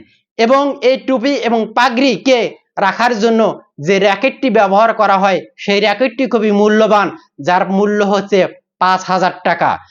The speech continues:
সম্মানিত হাজিরিন, তাহলে এতে বোঝা যায়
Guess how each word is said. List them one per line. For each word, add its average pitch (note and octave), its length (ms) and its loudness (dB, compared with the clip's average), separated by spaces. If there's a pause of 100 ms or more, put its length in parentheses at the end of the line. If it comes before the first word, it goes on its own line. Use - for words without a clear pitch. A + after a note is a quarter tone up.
(240)
সম্মানিত C4 520 0
হাজিরিন, A#3 640 0 (420)
তাহলে C4+ 300 2
এতে A#3 360 0
বোঝা A#3+ 320 2
যায় B3 260 0